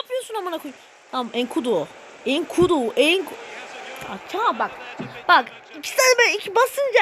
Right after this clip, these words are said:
hemen anasının nikahına gidiyor top yani. Gevşek oyun. Atiba. Abubakar.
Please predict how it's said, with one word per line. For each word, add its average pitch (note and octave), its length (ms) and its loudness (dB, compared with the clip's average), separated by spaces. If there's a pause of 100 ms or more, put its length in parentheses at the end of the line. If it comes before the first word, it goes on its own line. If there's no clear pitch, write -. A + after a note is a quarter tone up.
(120)
hemen B4+ 380 4 (120)
anasının A#4+ 520 2
nikahına A4+ 340 0
gidiyor D#4+ 220 0
top A#3 280 -8
yani. A3+ 440 -2
Gevşek E4+ 400 0
oyun. F4 260 -2 (3000)
Atiba. A#3+ 500 4 (760)
Abubakar. A#3+ 580 2